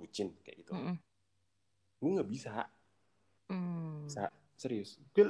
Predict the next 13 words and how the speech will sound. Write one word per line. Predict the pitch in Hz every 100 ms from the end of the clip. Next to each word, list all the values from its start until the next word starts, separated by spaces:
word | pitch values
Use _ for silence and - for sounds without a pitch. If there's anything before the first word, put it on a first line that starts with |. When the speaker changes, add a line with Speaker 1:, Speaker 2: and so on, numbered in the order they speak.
| - 127
Speaker 1:
lebih | 123 117
baik | 120 135 -
gue | 135 127
bucin, | 104 - 127 175 -
pasangan | 143 135 143
gue | 196
nggak | 165 123
bucin. | 156 151 139 - _ _ _ _ _ _ _ _ _ _ _ _ _ _ _ _ _ -
Kayak | 120 117
gitu. | 110 - _ _ _ _ _ _ _ -
Jadi | 117 208 208
kalau | 190
misal | 143 139